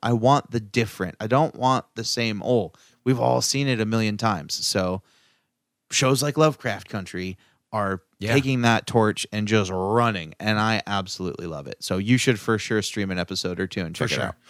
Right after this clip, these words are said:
Speaker 2: What was that, um, Lovecraft novel that got adapted into a movie with Nick Cage that you were stoked on, but then I watched and I don't think you've seen it yet?
Speaker 1: Oh, the, uh, Space, Color
Speaker 2: Yeah,
Speaker 1: Out of
Speaker 2: Color Out of
Speaker 1: Space.
Speaker 2: Space. You st-, right, you still haven't seen it?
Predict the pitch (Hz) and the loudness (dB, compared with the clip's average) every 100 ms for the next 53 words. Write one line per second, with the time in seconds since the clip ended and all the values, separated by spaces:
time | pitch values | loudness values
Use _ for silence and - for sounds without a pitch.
0 | - 180 220 208 190 160 156 147 123 117 | -4 0 0 2 0 0 2 2 0 -2
1 | 127 131 - 117 110 120 110 110 107 107 | 0 0 0 -2 -2 -2 -2 -2 -6 -6
2 | 104 107 101 _ - 117 117 117 113 110 | -8 -8 -10 _ -6 -2 -2 -2 -4 -4
3 | 113 113 95 107 101 110 107 95 104 95 | -4 -6 -6 -8 -8 -6 -6 -6 -8 -8
4 | - 101 110 127 120 117 123 117 - 131 | -16 -12 -6 -4 -4 -8 -8 -6 -2 -2
5 | 120 120 113 120 107 107 98 101 - 101 | 0 -2 -2 -4 -2 -2 0 -2 -2 -6
6 | 101 92 90 98 107 107 113 _ - 127 | -6 -8 -14 -10 -6 -6 -8 _ -6 -6
7 | - - _ _ _ _ _ _ _ _ | -6 -20 _ _ _ _ _ _ _ _
8 | _ _ _ _ _ _ _ _ _ _ | _ _ _ _ _ _ _ _ _ _
9 | _ _ _ 202 190 123 101 113 107 104 | _ _ _ 6 6 4 2 4 4 4
10 | 95 - 107 101 98 - _ _ - - | 4 4 4 4 2 -2 _ _ -2 2
11 | - 135 - - - 151 143 131 - 190 | 4 4 2 -2 6 8 8 4 6 6
12 | 175 147 143 95 - 151 143 190 147 139 | 6 2 0 -4 -4 -2 -2 -2 -6 -2
13 | 120 123 - 127 117 117 131 | 0 0 0 0 -2 -6 -8